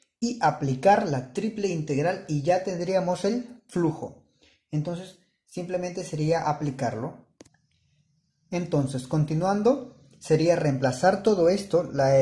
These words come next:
la divergencia de f, aquí en la fórmula. Entonces, ya hemos reemplazado la triple integral, reemplazamos la divergencia de f y sería por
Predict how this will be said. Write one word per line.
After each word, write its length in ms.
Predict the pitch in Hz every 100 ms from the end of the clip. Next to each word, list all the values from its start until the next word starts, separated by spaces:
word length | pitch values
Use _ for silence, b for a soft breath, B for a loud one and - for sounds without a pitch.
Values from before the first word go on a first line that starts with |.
| 131
la 240 | 127 131 143
divergencia 580 | 139 135 175 196 196
de 140 | 170 139
f, 440 | 139 214 240 - -
aquí 260 | 135 -
en 60 | 165
la 100 | 160
fórmula. 680 | 185 233 175 123 123 - - -
Entonces, 400 | _ 190 202 220 - -
ya 160 | 151 165
hemos 200 | 180 185
reemplazado 720 | 190 214 208 196 170 208 -
la 140 | 131 123
triple 260 | 151 160
integral, 480 | 180 196 208 220 240 -
reemplazamos 580 | 135 131 123 151 156 160
la 80 | 156
divergencia 520 | 156 156 165 170 190
de 140 | 190
f 300 | 196 247 254 B B B
y 80 | 160
sería 440 | 165 165 196 196
por 320 | 202 254 269